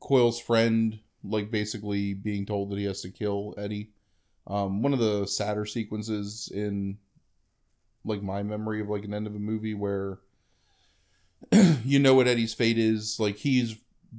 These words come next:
been told by the police that the information he's given him is not enough to, like, stay his sentence or, like, reduce his time, so he's gonna, he's gonna go to jail. Um, he gets drunk, uh, the night that he's gonna be murdered, basically,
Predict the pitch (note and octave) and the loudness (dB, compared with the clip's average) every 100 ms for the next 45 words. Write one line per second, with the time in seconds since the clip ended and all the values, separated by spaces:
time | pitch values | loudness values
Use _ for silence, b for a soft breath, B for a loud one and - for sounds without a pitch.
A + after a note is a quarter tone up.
0 | - - A2+ - A#2 A2+ G#2+ - A2+ G#2+ | -6 0 2 4 4 4 2 0 -2 0
1 | G#2 A2 G#2+ G2+ G#2+ G2+ - G#2 G#2 G#2 | -4 -4 -2 -2 -2 -2 -4 -4 -2 -2
2 | G2+ G2 G2 G2+ G2+ G2+ F#2+ - G2+ G2 | -2 -4 -2 -2 0 -2 -4 -4 -2 0
3 | F#2+ F#2 - _ _ _ _ _ _ - | -2 -4 -10 _ _ _ _ _ _ -6
4 | - - A#2 G#2+ G#2+ - G#2+ F#2+ G2+ G#2 | 0 4 4 4 2 0 0 -2 -4 -2
5 | G2 F#2+ G#2 G2+ G#2 - G2 A2 G2+ G2+ | -2 -4 -6 -4 -4 -4 -6 -2 0 0
6 | F#2+ G2+ G2+ G2+ G2 - G#2 G#2+ G2 G2+ | -2 -4 -4 -6 -6 -10 -8 -4 -2 -2
7 | G2 G2+ F#2+ G2 F#2+ - _ _ _ _ | -4 -4 -4 -2 -6 -10 _ _ _ _
8 | _ - G2 G2 G2+ A2+ A2 - A2 G#2+ | _ -8 -4 -2 0 0 0 -2 0 0
9 | G#2+ G#2 - _ _ _ - F#2 F2 E2+ | 0 -4 -12 _ _ _ -16 -12 -10 -12
10 | F2+ G#2 _ _ _ _ _ _ _ _ | -14 -16 _ _ _ _ _ _ _ _
11 | - B2 A#2 G#2+ G#2+ G#2+ A2 G#2 G#2 G2 | -2 4 4 4 0 -2 -2 -2 -2 -2
12 | G2+ G#2 G2 G2+ G2 G2 G2 G2 | -2 -2 -2 -4 -4 -4 -4 -4